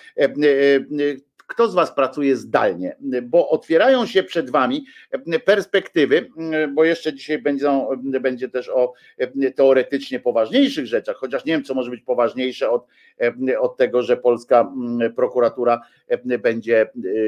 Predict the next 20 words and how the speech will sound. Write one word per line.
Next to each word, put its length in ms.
prowadziła 420
śledztwo 680
w, 280
w 60
sprawie 340
tsue, 420
ale, 200
ale, 200
<laughs> 500
i 200
tego, 300
że 200
obrazili. 560
Chris 440
pracuje 520
zdalnie. 640
Otóż 420
na 140
przykład 420
pewnie 280